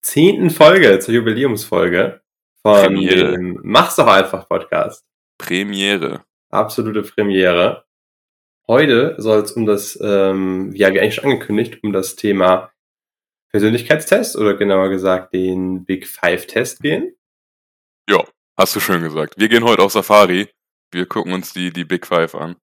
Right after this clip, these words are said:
Speaker 2: Auf die eine oder andere Art. Und ja, an der Stelle möchte ich noch einmal, wahrscheinlich in unserem beider Namen, auch einmal noch einmal ein nettes, schönes Dankeschön ausrichten, weil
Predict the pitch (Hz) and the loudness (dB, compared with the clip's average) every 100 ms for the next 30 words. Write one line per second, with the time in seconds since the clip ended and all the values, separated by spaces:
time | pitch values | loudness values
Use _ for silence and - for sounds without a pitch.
0 | _ _ _ _ _ - 85 - - 85 | _ _ _ _ _ -12 -6 -2 0 0
1 | 80 78 80 78 78 76 85 - _ _ | -2 -2 -2 -4 -4 -2 0 -2 _ _
2 | _ _ _ _ _ _ _ 101 98 98 | _ _ _ _ _ _ _ -2 0 2
3 | 92 92 90 85 - _ _ _ _ 92 | 0 -2 -6 -10 -16 _ _ _ _ 0
4 | 110 92 90 107 - 104 101 90 85 - | 2 2 0 -2 -2 -6 -4 -6 -8 -8
5 | - 80 85 87 85 95 90 87 82 87 | -4 0 0 -2 -2 0 0 -2 2 4
6 | 101 85 80 92 90 87 92 87 - 92 | 6 4 2 0 2 0 2 -2 -2 0
7 | 92 90 98 110 - 143 - 135 135 - | 0 0 0 0 2 2 2 -2 -4 0
8 | 135 165 113 107 76 85 - 95 - 113 | 0 0 -6 -4 -4 -4 -6 -10 -8 -4
9 | 90 95 104 101 | 0 0 -2 -8